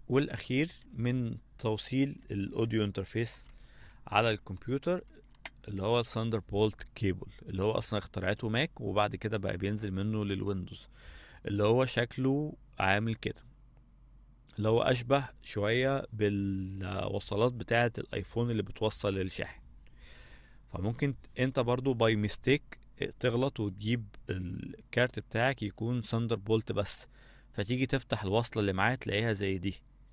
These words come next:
تيجي تجرب توصله بجهاز الكمبيوتر، آه، آه، مفيش. إيه العمل؟ يا ترجعه يا تغير جهاز الكمبيوتر بتاعك، وحاجتين مش سهلين خالص إنك ت-، تبقى معرض إن الحاجتين دولت يحصلوا لك.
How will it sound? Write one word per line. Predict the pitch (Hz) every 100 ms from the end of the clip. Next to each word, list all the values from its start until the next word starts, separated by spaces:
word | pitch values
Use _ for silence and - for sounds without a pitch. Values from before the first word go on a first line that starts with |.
| - -
تيجي | 120 127
تجرب | 101 120 120
توصله | - 101 98 110 110
بجهاز | 104 - 107
الكمبيوتر، | 117 - 95 95 120 - 135 - -
آه، |
آه، | 120 117 101 101 104 104 98 107 - - -
مفيش. | 107 101 101 90 - - - - - - -
إيه | 113
العمل؟ | 107 110 104 101 - - - - - - - -
يا | 110
ترجعه | - 101 92 113 123
يا | 127
تغير | 98 107 110
جهاز | 98 104 107
الكمبيوتر | - 98 92 101 104 92
بتاعك، | 95 95 90 - - - - - - - - -
وحاجتين | 98 95 95 95 - 107 - 127 123
مش | 113
سهلين | - 107 92 101 101 92
خالص | - - - - - - - - -
إنك | 101 92 -
ت-، | - 98 92 -
تبقى | 92 101
معرض | 95 104 110 95
إن | 90
الحاجتين | 87 - - 110 104
دولت | 98 101 98
يحصلوا | 92 - 87 -
لك. | - -